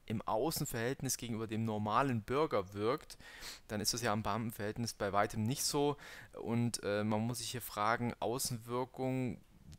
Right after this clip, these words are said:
was sind die wesentlichen Kriterien? Und ich habe das jetzt mal, äh, so ausgedrückt, ähm, dass wenn quasi die Grundfesten des Beamtenverhältnisses, wenn daran gerüttelt wird, am Grundfundament,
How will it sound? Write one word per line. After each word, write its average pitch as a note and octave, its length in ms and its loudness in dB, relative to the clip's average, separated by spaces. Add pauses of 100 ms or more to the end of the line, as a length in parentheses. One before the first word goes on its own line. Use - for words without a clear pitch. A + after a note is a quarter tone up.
(180)
was - 240 6
sind B2+ 240 2
die B2 120 -4
wesentlichen A#2 520 0
Kriterien? F#2+ 800 -8 (960)
Und A#2 400 2
ich - 80 -2
habe D3+ 100 4
das C#3+ 120 0
jetzt - 260 -2
mal, A#2+ 480 4
äh, G#2+ 100 -4
so B2+ 220 -6
ausgedrückt, - 840 -4
ähm, A2+ 500 0
dass - 540 4 (640)
wenn A#2+ 300 4
quasi B2 540 2
die A#2+ 140 -8
Grundfesten - 1000 0
des - 240 2
Beamtenverhältnisses, B2 1600 -2
wenn G2+ 140 0
daran B2 420 2
gerüttelt A#2 640 -2
wird, C#3 220 -2
am G#2+ 200 -2
Grundfundament, B2+ 960 0